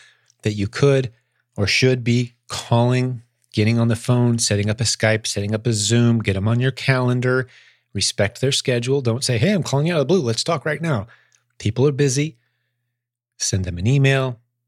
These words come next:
prompt them some way, send them a text and say, "Hey, let's talk. I'd love to talk. I wanna talk through a few things."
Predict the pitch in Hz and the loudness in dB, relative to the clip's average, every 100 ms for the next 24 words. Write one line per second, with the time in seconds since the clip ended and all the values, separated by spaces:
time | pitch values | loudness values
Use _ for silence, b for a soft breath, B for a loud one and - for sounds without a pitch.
0 | _ _ - 110 107 - 110 107 113 104 | _ _ -2 -2 0 -2 -2 0 0 0
1 | 107 104 - 101 92 90 - - 117 - | 0 0 0 -2 -4 -6 -2 0 0 -2
2 | - 90 - 107 - 156 131 160 - - | -10 -6 -6 -4 -4 -4 -4 -2 -2 -4
3 | - 185 120 120 143 160 - - - 147 | -6 -4 -2 -2 -2 -2 -4 -8 -4 -4
4 | 107 117 117 135 - 123 110 - 117 - | -2 -2 0 0 0 -2 -2 0 0 -2
5 | 98 - 101 87 - | -10 -6 -8 -6 -8